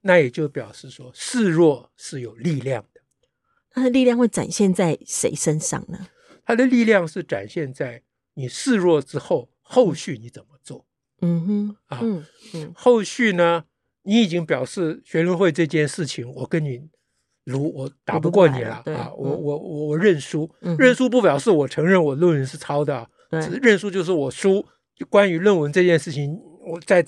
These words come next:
Speaker 1: 目前这个局势之下，我斗不过你，
Speaker 2: 我用这个方式继续，
Speaker 1: 我输了。
Speaker 2: 也没，也不会有办法。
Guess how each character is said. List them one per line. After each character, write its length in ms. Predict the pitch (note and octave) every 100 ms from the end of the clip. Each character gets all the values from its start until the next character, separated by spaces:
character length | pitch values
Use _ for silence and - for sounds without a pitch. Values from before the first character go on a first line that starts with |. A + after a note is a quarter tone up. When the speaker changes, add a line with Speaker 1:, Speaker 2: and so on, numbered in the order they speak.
| -
Speaker 1:
目 160 | G#3+ F3
前 180 | D3 C3+
这 80 |
个 80 | E3+ D3
局 160 | C#3+
势 160 | C3 C#3+
之 80 | C3
下， 160 | C#3
我 100 | B2
斗 160 | C#3+ D3
不 80 | C3
过 180 | D3
你， 120 | A#2+ A2+
Speaker 2:
我 160 | E3+
用 120 | G3+
这 120 | G#3+ D3+
个 100 | F#3
方 240 | F#3+ G#3
式 140 | G3+
继 200 | F#3 G3+
续， 180 | F3+ F#3+
Speaker 1:
我 20 |
输 60 | E3
了。 60 | D#3+
Speaker 2:
也 60 |
没， 220 | D3+ E3+ -
也 120 | E3+
不 160 | E3+ E3+
会 100 | F#3
有 80 |
办 220 | - B2+ G2+
法。 300 | - -